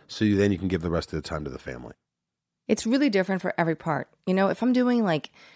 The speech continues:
Speaker 2: if I'm guest starring on a show and it's super easy and I, it's the kind of role that I can do in my sleep, I don't prepare.
Speaker 1: So you don't just, you don't put a lot of effort into it?
Speaker 2: I don't.
Speaker 1: You just
Speaker 2: I mean,
Speaker 1: don't.
Speaker 2: I, I know that
Speaker 1: You
Speaker 2: I
Speaker 1: give
Speaker 2: can
Speaker 1: them what they want and you move
Speaker 2: and,
Speaker 1: on.
Speaker 2: but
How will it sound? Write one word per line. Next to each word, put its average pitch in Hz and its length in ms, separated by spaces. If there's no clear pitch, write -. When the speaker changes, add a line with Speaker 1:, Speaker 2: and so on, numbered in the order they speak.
Speaker 2:
if - 60
I'm 233 120
guest 180 260
starring 175 500
on 156 140
a 147 40
show 143 600
and 160 160
it's 143 200
super 170 440
easy 143 640
and 147 100
I, 139 300
it's - 160
the 170 80
kind 165 180
of 160 80
role 151 160
that 139 100
I 139 80
can 143 180
do 165 220
in 160 80
my 139 120
sleep, 123 440
I 180 60
don't 160 120
prepare. - 340
Speaker 1:
So - 120
you 135 80
don't 120 140
just, 95 240
you 110 120
don't 107 200
put 104 100
a 92 40
lot 85 120
of 76 140
effort 85 360
into - 160
it? - 60
Speaker 2:
I 208 60
don't. 233 240
Speaker 1:
You 123 80
just 120 100
Speaker 2:
I - 20
mean, 196 80
Speaker 1:
don't. 196 180
Speaker 2:
I, 202 60
I - 20
know 214 140
that 214 80
Speaker 1:
You 208 40
Speaker 2:
I 208 60
Speaker 1:
give 196 60
Speaker 2:
can 185 60
Speaker 1:
them 190 120
what 180 100
they 170 120
want 127 400
and 113 100
you 117 60
move 107 140
Speaker 2:
and, 156 120
Speaker 1:
on. 107 80
Speaker 2:
but - 200